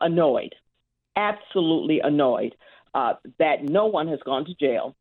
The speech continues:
No one's been held accountable. All of the key players that were in positions at the time are now drawing down big money at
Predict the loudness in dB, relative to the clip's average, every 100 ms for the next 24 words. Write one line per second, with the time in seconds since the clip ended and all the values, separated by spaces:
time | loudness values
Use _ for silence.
0 | _ _ _ -2 2 2 0 -4 -6 -8
1 | -4 -2 -4 -6 -10 -10 -10 -12 -14 _
2 | _ _ _ -2 2 2 0 -2 -6 -4
3 | 2 2 2 0 -6 -6 0 0 0 2
4 | 2 0 -2 -2 -4 -8 -8 -8 -6 -8
5 | -4 -4 -2 -6 -8 -4 -2 0 0 -2
6 | -4 -8 _ _ _ _ _ _ _ -20
7 | -10 -2 0 2 2 2 2 0 2 2
8 | 2 2 2 2 0 2 2 2 0 2
9 | 2 2 2